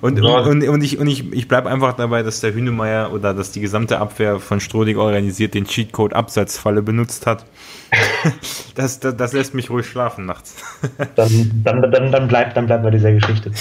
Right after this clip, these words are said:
Speaker 1: <laughs> Bei diesem Narrativ, ja, genau.
Speaker 2: <laughs>
Speaker 1: Ähm, gut, also jetzt haben wir, ähm, tatsächlich in der kurzen Fazitrunde sehr lange über die Defensive gesprochen. Das heißt, ich entnehme mal, das ist auch der größte Baustein, den du siehst. Was heißt
Speaker 2: Ja.
Speaker 1: Baustein? Einer der, einer der großen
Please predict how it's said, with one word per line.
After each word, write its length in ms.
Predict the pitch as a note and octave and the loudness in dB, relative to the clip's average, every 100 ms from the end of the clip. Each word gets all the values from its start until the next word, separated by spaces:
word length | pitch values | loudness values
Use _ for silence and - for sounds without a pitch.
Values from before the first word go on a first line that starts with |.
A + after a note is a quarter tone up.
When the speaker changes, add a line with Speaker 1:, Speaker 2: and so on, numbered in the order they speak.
| - - A#2+ | -8 -4 0
Speaker 1:
<laughs> 720 | C#3+ - C3+ - - - - | 0 0 -2 -4 -14 -18 0
Bei 120 | B2 | 2
diesem 200 | C3 C#3+ | 4 2
Narrativ, 500 | C3+ B2+ B2+ C#3 A#2+ G#2 | 4 4 2 2 0 0
ja, 140 | G#2+ | -2
genau. 280 | A2+ A2 F#2 - - - - | -2 -6 -8 -14 -16 -14 -6
Speaker 2:
<laughs> 220 | A2+ G#2+ | -2 2
Speaker 1:
Ähm, 360 | - C3 B2 A#2+ - - - - - - - - - - | 2 2 -2 -6 -10 -20 -20 -20 -20 -20 -18 -18 -16 -2
gut, 200 | D3+ E3 | 0 2
also 220 | - C3 C3+ | 2 2 4
jetzt 180 | C#3 | 4
haben 140 | D3+ E3+ | 2 2
wir, 260 | D3+ C3 | 2 2
ähm, 320 | C3 C3 B2+ B2 | 0 0 -2 -2
tatsächlich 440 | D#3+ E3+ D#3 D#3 | -2 -2 -4 -4
in 100 | C3+ | -2
der 220 | C3 A#2+ | 0 0
kurzen 320 | A#2 D3 C#3+ B2 | -2 -6 -6 -2
Fazitrunde 680 | C3 D#3 D3 A#2 C3 B2+ A2 | 0 0 -4 -4 -2 -2 0
sehr 160 | C3+ | 0
lange 200 | D3 C#3+ | 2 2
über 160 | B2 A#2+ | 2 2
die 100 | A2+ | 2
Defensive 460 | C#3 C#3+ A#2+ A2 G#2 | 0 0 0 -2 -2
gesprochen. 420 | G#2 - G#2+ B2+ | -4 0 0 2
Das 160 | A2+ - | 2 2
heißt, 200 | A#2 A#2 | 2 0
ich 100 | A2 | -2
entnehme 380 | A2 A#2 B2+ A#2 | 0 2 2 2
mal, 180 | A2+ | 2
das 160 | A2 A2+ | 2 0
ist 100 | A2+ | -2
auch 180 | G#2 - | -2 0
der 120 | A2+ | 0
größte 380 | A#2 C#3 C#3 B2 | 2 0 0 -4
Baustein, 680 | G#2+ G#2+ D#3 - E3+ E3+ | 2 2 2 0 0 2
den 160 | D#3 D#3+ | 2 2
du 180 | D3+ E3+ | 2 0
siehst. 440 | E3 F#3 F#3 - - _ _ _ _ _ _ - | 0 0 -2 -14 -20 _ _ _ _ _ _ -12
Was 200 | A#2+ G#2 | -8 -2
heißt 120 | G#2 G#2 | -2 0
Speaker 2:
Ja. 40 | |
Speaker 1:
Baustein? 480 | G2+ G#2+ G#2 G#2 G2+ | 2 4 4 4 2
Einer 240 | A2+ G#2+ | 2 2
der, 240 | G#2+ G#2 A2+ | 4 2 2
einer 220 | A#2 G#2+ | 0 2
der 140 | G#2+ | 0
großen 560 | G#2 A2 - G#2+ A2 | -2 -6 -4 -2 -2